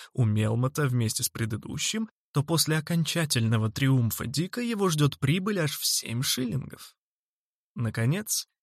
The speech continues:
её звонкий голос — стих в отдалении. Эта компания покинула пределы конюшни.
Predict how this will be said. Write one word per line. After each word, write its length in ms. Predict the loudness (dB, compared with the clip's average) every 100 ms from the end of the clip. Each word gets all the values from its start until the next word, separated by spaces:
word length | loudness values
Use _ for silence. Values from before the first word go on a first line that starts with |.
| _ 0
её 300 | 2 4 2
звонкий 440 | 2 0 -2 -2
голос — 460 | 0 2 2 0 -2 _ _
стих 460 | -2 0 2 0 0
в 60 | -2
отдалении. 760 | 2 2 2 -2 -8 -14 -20 _ _ _ _ _ _ -6
Эта 240 | -4 0
компания 580 | 2 2 4 2 2 0
покинула 760 | 2 0 2 0 2 4 4 2 -8 _ _
пределы 460 | 2 2 4 2 2
конюшни. 600 | 0 0 0 -4 -10